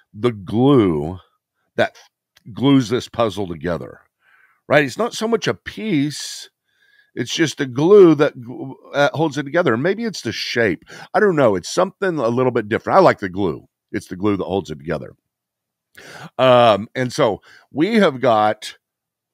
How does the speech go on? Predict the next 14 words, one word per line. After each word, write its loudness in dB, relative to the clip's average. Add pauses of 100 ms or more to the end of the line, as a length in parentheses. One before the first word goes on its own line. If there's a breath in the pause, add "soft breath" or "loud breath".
(260)
philosophical 2
theology 2
here -6
that -8
is, -4
I 0 (180)
am -2
s-, -14
making -4
an -4
argument, -4 (420 loud breath)
is -6
incredibly -2
important -8